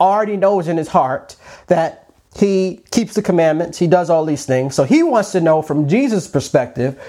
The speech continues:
what do I need to do to ensure or guarantee that I'm gonna have eternal life? Before Jesus answers this question, Jesus throws out this very strange response to him.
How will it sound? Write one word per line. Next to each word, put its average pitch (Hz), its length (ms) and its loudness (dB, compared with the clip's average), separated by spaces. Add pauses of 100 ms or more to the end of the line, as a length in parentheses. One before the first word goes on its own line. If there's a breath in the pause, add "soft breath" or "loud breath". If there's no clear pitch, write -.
(220 loud breath)
what 226 280 2
do 220 120 4
I 220 140 2
need 202 300 -2
to 135 60 -6
do 135 520 -2 (400 soft breath)
to 202 220 0
ensure 196 560 2
or 180 40 -4
guarantee 196 640 0
that 165 140 0
I'm 165 80 2
gonna 165 80 -4
have 165 200 0
eternal 147 340 0
life? 139 400 -2 (240 loud breath)
Before 285 340 2
Jesus 226 320 -6
answers 196 320 -4
this 190 140 -6
question, 160 580 -2
Jesus 196 400 0
throws 196 340 2
out 160 300 0
this 156 140 -2
very 202 540 0
strange 196 1040 -2 (300 soft breath)
response 190 600 0
to 135 80 -6
him. - 260 -16